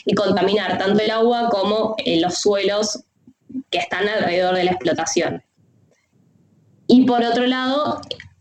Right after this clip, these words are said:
hay, hay mucha correlación, y esto también faltan muchos estudios, pero hay mucha correlación con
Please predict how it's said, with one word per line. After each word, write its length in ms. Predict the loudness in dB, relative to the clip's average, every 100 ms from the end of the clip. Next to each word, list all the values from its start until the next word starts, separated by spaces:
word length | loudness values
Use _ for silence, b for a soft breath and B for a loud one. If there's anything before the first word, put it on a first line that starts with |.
| _ _ _
hay, 480 | -6 0 2 4 2 -4 -18 _ _ _ -6
hay 240 | 0 4
mucha 380 | 4 4 2 2
correlación, 600 | 2 2 -2 -2 -2 2
y 100 | 2
esto 360 | 2 -2 -6 -12 -12
también 320 | -4 0 0 0 -4 -6
faltan 440 | -2 0 0 2
muchos 260 | 2 2 0
estudios, 400 | 0 0 0 0
pero 160 | 0 0
hay 60 | 2
mucha 180 | 2
correlación 560 | 2 0 0 0 2 2
con 240 | 2 2